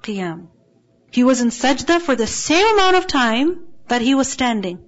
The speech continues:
And he was in ruku' for the same amount of time that he was standing. But what do we do in sajda and ruku'? Subhana Rabbil Azim times three, Subhana Rabbil A'la times three. Khalas.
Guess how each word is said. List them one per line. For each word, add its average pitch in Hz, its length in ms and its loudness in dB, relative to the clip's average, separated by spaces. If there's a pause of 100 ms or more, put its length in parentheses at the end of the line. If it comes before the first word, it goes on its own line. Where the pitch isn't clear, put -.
(480)
And 240 140 4
he 277 80 6
was 285 180 4
in 254 120 2
ruku' 311 400 4
for 294 120 -2
the 233 120 0
same 359 340 2
amount 349 220 4
of 294 100 -2
time 254 280 0
that 233 100 0
he 226 100 -2
was 240 160 -2
standing. 190 480 -6 (800)
But 247 140 4
what 277 140 4
do 277 100 4
we 285 120 4
do 262 140 4
in 240 100 2
sajda 226 320 -2
and 214 160 -2
ruku'? 202 360 -4 (600)
Subhana 220 380 -4
Rabbil 208 360 -2
Azim 208 380 -4 (100)
times 196 260 -4
three, 339 280 0
Subhana 220 460 -2
Rabbil 196 220 -2
A'la 214 260 -2
times 190 280 -8
three. 185 220 -6
Khalas. - 600 -8